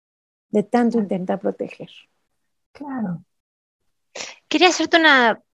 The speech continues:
Speaker 3: una consulta, Lupita. <laughs> Una consulta, un momento de consulta.
Speaker 1: <laughs>
Speaker 3: Em, quería saber si ocurre co-,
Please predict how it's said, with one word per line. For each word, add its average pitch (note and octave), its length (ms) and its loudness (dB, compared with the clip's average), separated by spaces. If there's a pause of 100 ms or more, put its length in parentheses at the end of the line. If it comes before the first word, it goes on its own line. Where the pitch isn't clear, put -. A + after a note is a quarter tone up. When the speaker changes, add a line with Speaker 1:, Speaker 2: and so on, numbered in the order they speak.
Speaker 3:
una C4 180 4
consulta, G3+ 520 2
Lupita. - 540 -6
<laughs> - 100 -6
Una C4+ 220 6
consulta, G3 480 0 (180)
un A#3+ 80 0
momento A#3+ 320 4
de - 80 -2
consulta. G3 640 2 (240)
Speaker 1:
<laughs> - 260 0
Speaker 3:
Em, B3 360 4 (800)
quería F4 220 6
saber E4+ 280 4
si D#4 440 2 (200)
ocurre D#4 720 6
co-, A#3+ 340 4